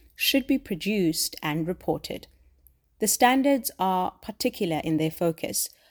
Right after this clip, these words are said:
whether it's region or sector, and look at different outcomes, including, but not limited to, one, how business impacts society,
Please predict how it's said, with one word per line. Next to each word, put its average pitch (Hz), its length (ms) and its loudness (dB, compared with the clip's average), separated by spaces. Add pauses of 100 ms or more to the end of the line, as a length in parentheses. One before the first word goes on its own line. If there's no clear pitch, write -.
(160)
whether 202 360 4
it's - 300 -4
region 208 500 -2
or 214 240 0
sector, 175 640 0 (260)
and 196 160 2
look 277 220 4 (100)
at 220 360 -2 (120)
different 269 460 0
outcomes, - 800 -6
including, 208 720 -2 (240)
but 208 160 0
not 233 220 0
limited 208 520 0 (200)
to, 185 440 2 (160)
one, 175 420 2 (280)
how 180 300 2
business 196 600 0
impacts 180 480 -4
society, 208 840 0